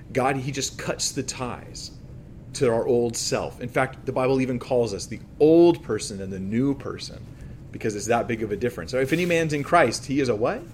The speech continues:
A new creation. Old things have passed away. I like that because, you know, sometimes when people die, we say they've passed away. <laughs> So old things have passed away.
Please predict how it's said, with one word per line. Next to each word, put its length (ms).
A 80
new 420
creation. 800
Old 200
things 260
have 180
passed 420
away. 380
I 60
like 240
that 160
because, 240
you 80
know, 140
sometimes 240
when 100
people 200
die, 220
we 120
say 160
they've 240
passed 360
away. 300
<laughs> 80
So 220
old 120
things 200
have 200
passed 460
away. 440